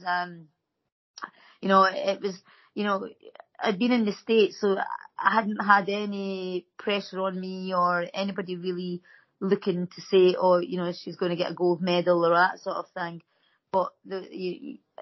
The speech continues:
as the games went on, it became very apparent that Scotland weren't really having a great games, and people that were supposed to be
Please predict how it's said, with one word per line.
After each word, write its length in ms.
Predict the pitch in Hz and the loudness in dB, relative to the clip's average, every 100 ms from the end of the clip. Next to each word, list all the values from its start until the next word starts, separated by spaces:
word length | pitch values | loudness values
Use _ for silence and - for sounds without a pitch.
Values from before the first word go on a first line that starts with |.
| - | -6
as 180 | - 170 | -4 -2
the 80 | 180 | 2
games 320 | 220 214 190 | 6 6 6
went 180 | 196 180 | 4 4
on, 260 | 202 196 | 4 4
it 120 | 180 | 2
became 300 | - - 190 | -10 -6 -4
very 240 | 185 190 185 | 2 2 2
apparent 460 | 180 202 190 185 | -4 4 4 4
that 120 | 175 151 | -4 -12
Scotland 400 | - 190 170 185 | -8 -8 -8 -8
weren't 240 | 180 175 | -8 -8
really 220 | 185 180 | -10 -8
having 240 | 190 175 180 | -4 -6 -6
a 60 | |
great 340 | 160 185 185 - | -10 -10 -10 -6
games, 420 | 185 208 226 - _ _ _ _ _ _ - | -4 -2 -4 -10 _ _ _ _ _ _ -2
and 240 | 180 175 | 0 0
people 280 | - 220 - | -4 -12 -8
that 120 | 185 | -8
were 60 | 175 | -8
supposed 460 | 175 180 196 190 - | -12 -4 -2 -2 -4
to 40 | |
be 380 | 175 175 175 | -4 -2 -4